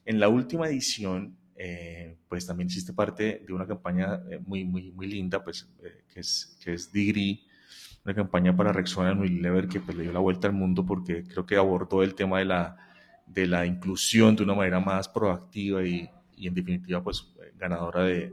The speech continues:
de, de grandes premios en Cannes Lions. Cuéntame sobre esa campaña y sobre otras que nos quieras comentar que hayan ganado en el, en el Festival Cannes Lions.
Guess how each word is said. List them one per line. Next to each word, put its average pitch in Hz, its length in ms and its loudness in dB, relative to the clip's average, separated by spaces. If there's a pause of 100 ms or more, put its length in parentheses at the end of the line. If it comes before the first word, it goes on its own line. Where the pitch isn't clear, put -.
(120)
de, 85 320 -14
de 92 100 -4
grandes 92 320 0
premios 95 480 -2
en 90 120 -8
Cannes 90 300 2
Lions. - 540 0
Cuéntame 123 400 6
sobre 107 380 6
esa 120 180 0
campaña 120 580 4
y 127 100 -2
sobre 110 240 6
otras 135 320 8
que - 100 -4
nos 120 100 0
quieras 117 240 2
comentar 113 540 2
que 120 80 -2
hayan 117 180 2
ganado 104 380 4
en 113 60 0
el, 113 180 -2
en 101 80 -6
el 98 80 -6
Festival 95 420 -2
Cannes 107 240 0
Lions. 90 420 -4